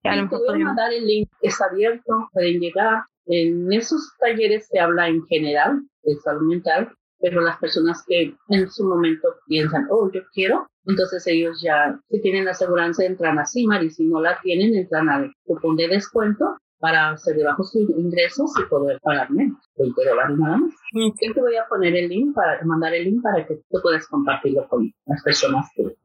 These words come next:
Speaker 2: que están siguiendo este programa. Valioso programa, de verdad, <laughs> porque nos ayuda a crecer todos los días. Muy bonita la labor que ustedes están haciendo.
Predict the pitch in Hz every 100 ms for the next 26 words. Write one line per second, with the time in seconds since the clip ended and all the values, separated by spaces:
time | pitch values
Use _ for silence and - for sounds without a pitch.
0 | _ _ - 160 - 156 151 143 147 139
1 | 143 - - 131 123 120 - _ _ 160
2 | 160 208 202 240 180 160 156 151 147 139
3 | 127 131 - - - - 233 226 - -
4 | 180 165 - 170 165 160 - 156 160 170
5 | 180 180 180 - 156 - 156 147 147 143
6 | 139 127 - _ _ 160 156 156 151 143
7 | 147 143 135 131 - 156 135 143 143 -
8 | - 135 - -